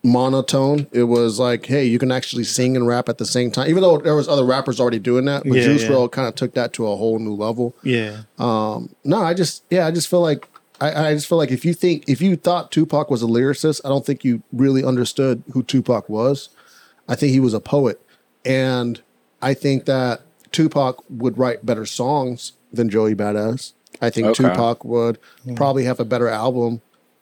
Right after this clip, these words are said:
Speaker 3: I,
Speaker 1: than
Speaker 3: I see what you're
Speaker 1: than,
Speaker 3: saying.
Speaker 1: than a Pusha T. But I think if you were talking about just, like, rap battles, like, if they were to hop in a cypher together, there we go. Let's put it like that.
Speaker 3: Yeah.
Speaker 1: If they were to hop in a cypher together, I don't think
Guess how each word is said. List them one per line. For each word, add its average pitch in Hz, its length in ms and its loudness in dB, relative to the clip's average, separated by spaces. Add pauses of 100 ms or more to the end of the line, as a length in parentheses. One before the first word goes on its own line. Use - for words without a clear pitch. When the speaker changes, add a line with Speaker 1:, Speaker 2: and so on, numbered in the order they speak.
Speaker 3:
I, 120 40 -8
Speaker 1:
than 113 440 2
Speaker 3:
I 143 80 2
see 156 200 2
what 143 140 0
you're 143 80 2
Speaker 1:
than, 131 100 4
Speaker 3:
saying. 104 180 -4
Speaker 1:
than 135 120 2
a 120 60 2
Pusha 113 360 -2
T. 127 300 0
But 127 200 2
I 127 120 2
think 127 300 -2
if 120 160 -2
you 131 120 2
were 131 100 2
talking 127 360 -2
about 120 360 0
just, - 160 -8
like, 113 180 -2
rap 127 320 -2
battles, 135 360 0
like, 123 140 0
if 117 80 -2
they 156 100 2
were 151 120 4
to 139 80 2
hop 143 240 0
in 123 60 -6
a 120 40 -6
cypher 120 400 -4
together, 101 420 -10
there 135 180 2
we 127 80 2
go. 95 220 -6 (240)
Let's - 100 -4
put 165 120 0
it 147 40 2
like 135 180 0
that. 117 240 -2
Speaker 3:
Yeah. 92 320 -6 (280)
Speaker 1:
If 135 240 2
they 147 140 0
were 160 100 4
to 156 80 0
hop 160 260 -4
in 160 60 0
a 151 40 -2
cypher 139 340 -2
together, 104 460 -4 (180)
I 123 140 0
don't 131 220 -2
think 127 320 -2